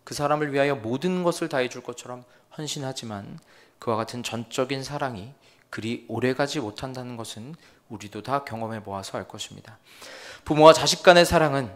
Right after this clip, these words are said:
아마도 가장 하나님께 가까운 사랑일 줄 모르겠지만, 하지만 그 또한 자세히 그 마음을 들여다보면 자녀들이 자랄 때에, 또 나의 기대에 만족시킬 때에 하는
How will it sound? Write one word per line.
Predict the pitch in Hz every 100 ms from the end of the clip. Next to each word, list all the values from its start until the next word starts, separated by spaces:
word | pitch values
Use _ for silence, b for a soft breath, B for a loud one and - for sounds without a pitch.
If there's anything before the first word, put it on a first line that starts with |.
| -
아마도 | 117 127 139
가장 | 147 135 160 151
하나님께 | 160 165 156 147 - 143 139
가까운 | - - - 156 147 147
사랑일 | 156 151 131 120 117
줄 | - 113 117
모르겠지만, | 143 110 110 107 - 101 101 113 175 B B B B -
하지만 | 143 135 135 131
그 | 127 -
또한 | 147 117 110 104 - _ -
자세히 | - 110 - 165 165
그 | 139
마음을 | 120 123 123
들여다보면 | - 117 117 107 104 101 107 156 B B B B B B _ -
자녀들이 | 131 135 127 131 123
자랄 | - - 110 104
때에, | 104 104 143 165 -
또 | 120
나의 | 110 120
기대에 | - 131 139
만족시킬 | 143 98 104 127 - - - 131 -
때에 | 113 110 107 110 -
하는 | - 147 113 127